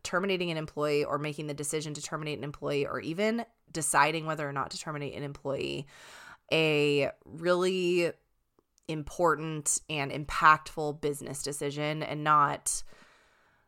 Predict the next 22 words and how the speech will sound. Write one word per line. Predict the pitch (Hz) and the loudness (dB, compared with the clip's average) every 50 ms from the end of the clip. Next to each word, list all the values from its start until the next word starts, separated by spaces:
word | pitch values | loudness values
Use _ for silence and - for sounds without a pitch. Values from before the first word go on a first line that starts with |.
| _ _ | _ _
we | - 208 | 0 4
don't | 208 220 | 6 6
wanna | 214 214 220 | 6 6 6
leave | 220 202 202 208 175 | 4 4 2 2 2
the | 185 | 0
humanity | 180 - 196 180 175 175 180 175 175 180 | -2 -2 -2 -2 0 0 0 0 -2 0
behind, | 170 175 151 165 156 151 156 185 233 269 277 240 | -2 -2 0 0 0 2 0 0 -2 -2 -2 0
but | 214 214 170 | 2 2 2
we | 175 175 | 4 4
also | 170 165 160 - 190 180 | 2 2 2 0 -2 -2
don't | 170 175 175 165 156 123 | 2 2 2 2 2 2
want | 151 165 160 160 160 - - | 2 2 2 2 2 0 -2
to | - - - - 165 160 160 156 156 156 156 156 151 156 151 151 151 - - _ _ _ - _ _ _ _ - | -4 -2 -2 -2 0 0 0 0 2 2 2 2 2 2 0 0 -2 -6 -12 _ _ _ -20 _ _ _ _ -8
have | - - 196 190 202 | 4 6 6 8 8
our | 214 190 | 6 6
businesses | 190 180 165 175 165 - - 165 147 | 4 2 0 -2 -4 -4 -4 -4 -4
suffer | - - 156 170 - - 202 208 202 | 0 0 0 0 2 2 2 2 2
because | 190 185 - 180 151 | 0 -4 -6 -6 -4
we're | 160 160 | -2 -2
afraid | 151 143 - - 156 151 151 147 | -2 -2 -4 -4 -4 -2 -4 -4
to | 151 139 | -4 -6
have | 135 - 151 143 139 135 135 139 151 165 | -2 0 2 4 4 4 2 0 -2 -8